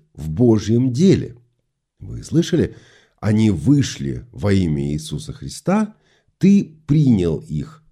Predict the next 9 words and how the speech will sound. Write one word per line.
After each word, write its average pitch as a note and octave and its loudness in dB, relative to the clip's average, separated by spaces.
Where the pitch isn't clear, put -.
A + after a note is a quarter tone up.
поддержал A2+ 2
их C#2 -14
во G2 2
имя D#2+ 2
Иисуса - -8
Христа. - -16
Они A2+ 6
Божьи E2+ 0
люди, G3 0